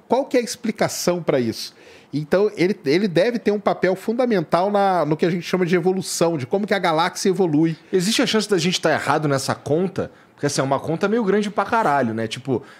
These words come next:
Speaker 2: esse bagulho tá a onze bilhões de anos-luz.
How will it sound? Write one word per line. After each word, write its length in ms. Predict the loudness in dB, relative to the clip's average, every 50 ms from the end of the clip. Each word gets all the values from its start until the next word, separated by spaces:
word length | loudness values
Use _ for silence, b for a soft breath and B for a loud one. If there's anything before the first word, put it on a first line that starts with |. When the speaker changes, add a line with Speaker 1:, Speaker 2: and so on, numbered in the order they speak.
| B B B _
Speaker 2:
esse 140 | -16 -2 0
bagulho 320 | 0 2 2 2 0 2
tá 120 | 2 0
a 60 | 2 2
onze 320 | 0 0 -2 0 0 -2
bilhões 720 | -2 -2 -4 0 0 0 2 2 2 2 2 0 -2 -4
de 120 | -4 -2 -4
anos-luz. 760 | -2 -2 -4 -6 -4 -4 -4 -4 -6 -8 -12 -16 -20 -20